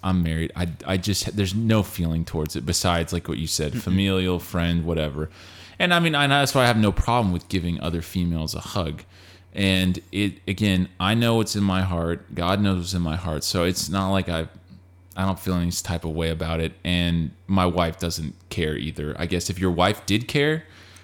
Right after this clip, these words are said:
Speaker 1: um, that'd be different to me. I
Speaker 2: Yeah,
Speaker 1: would
Speaker 2: if your
Speaker 1: say
Speaker 2: wife told you, "Hey, I would appreciate it if you didn't do that," then, uh,
Speaker 1: Yeah,
Speaker 2: yeah,
Speaker 1: then
Speaker 2: stop.
Speaker 1: hundred percent. I'm,
Speaker 2: <laughs>
Speaker 1: yeah, then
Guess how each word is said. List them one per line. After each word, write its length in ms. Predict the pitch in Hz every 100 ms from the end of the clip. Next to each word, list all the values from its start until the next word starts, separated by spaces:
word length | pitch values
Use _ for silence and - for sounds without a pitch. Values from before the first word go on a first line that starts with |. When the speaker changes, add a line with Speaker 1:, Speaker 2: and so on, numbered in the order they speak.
| -
Speaker 1:
um, 340 | - 101 98 92
that'd 180 | 98 92
be 220 | 95 90
different 640 | - 98 92 82 92 90 -
to 80 |
me. 320 | 90 90 101 120
I 100 | 87
Speaker 2:
Yeah, 120 | 151
Speaker 1:
would 40 |
Speaker 2:
if 100 | 123
your 100 | -
Speaker 1:
say 20 | 170
Speaker 2:
wife 220 | 208 104
told 240 | 147 139
you, 80 | 120
"Hey, 180 | 151 151
I 160 | 131
would 100 | 160 165
appreciate 440 | - 135 - 110
it 60 | 101
if 120 | -
you 60 |
didn't 220 | 101 104 98
do 140 | 98
that," 260 | 98 87 -
then, 240 | 92 90
uh, 80 | 98
Speaker 1:
Yeah, 280 | 165 226 107
Speaker 2:
yeah, 60 | -
Speaker 1:
then 100 | 131
Speaker 2:
stop. 220 | 117 120
Speaker 1:
hundred 180 | 147 120
percent. 320 | 107 117 87
I'm, 160 | 85 113
Speaker 2:
<laughs> 160 | - 220
Speaker 1:
yeah, 220 | 190 80
then 400 | 226 196 101 180